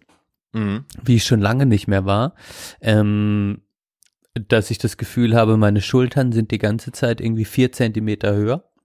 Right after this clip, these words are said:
Speaker 2: sozusagen.
Speaker 1: Okay, ja. Interessant.
Speaker 2: Ähm, so, äh, ich zieh
Speaker 1: Schönes
Speaker 2: die immer.
Speaker 1: Bild.
Speaker 2: Ja. Ähm, und ja,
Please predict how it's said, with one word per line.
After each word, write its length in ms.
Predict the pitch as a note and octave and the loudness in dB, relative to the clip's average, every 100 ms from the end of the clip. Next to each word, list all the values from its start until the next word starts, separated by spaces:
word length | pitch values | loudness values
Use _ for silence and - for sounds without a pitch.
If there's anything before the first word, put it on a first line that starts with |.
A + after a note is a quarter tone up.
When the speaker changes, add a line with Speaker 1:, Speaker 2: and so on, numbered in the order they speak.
| _ _ _ _ - | _ _ _ _ -10
Speaker 2:
sozusagen. 580 | B2+ - B2+ A#2+ B2+ G3 _ _ _ A2+ | -10 -4 -4 -2 -6 -8 _ _ _ -4
Speaker 1:
Okay, 360 | A2+ A#2+ B2+ D3 _ C3 | 0 0 0 -4 _ 0
ja. 180 | G#2 A#2+ - - _ | 0 0 -8 -20 _
Interessant. 680 | A#2+ A2+ A2 A2 A2 A2+ - | 0 4 4 2 0 -2 -2
Speaker 2:
Ähm, 100 | B2 | 0
so, 540 | A2+ A#2 A2+ A2 G#2+ - | 4 6 6 4 0 -4
äh, 520 | G#2+ G#2 G2+ - - | -6 -6 -8 -8 -10
ich 160 | A2 - | -12 -10
zieh 160 | - C3 | -2 0
Speaker 1:
Schönes 220 | B2 B2 | 2 2
Speaker 2:
die 40 | |
immer. 100 | A#2 | 2
Speaker 1:
Bild. 180 | A#2+ - _ _ | 0 -2 _ _
Speaker 2:
Ja. 300 | A#2+ A#2+ B2+ - - - - - - | -2 -2 -2 -8 -20 -18 -18 -20 -8
Ähm, 920 | B2+ A#2 A2+ A#2 A#2+ A#2+ A#2+ A#2 G#2+ - _ _ _ _ _ _ _ _ _ | -2 0 0 -2 -4 -2 -2 -2 -4 -8 _ _ _ _ _ _ _ _ _
und 840 | B2 A#2 A#2 A2+ A2 A2 - - - _ _ _ _ _ _ _ - | 2 4 4 2 -2 -4 -8 -16 -18 _ _ _ _ _ _ _ -2
ja, 400 | A#2 A2+ A#2 | 2 4 4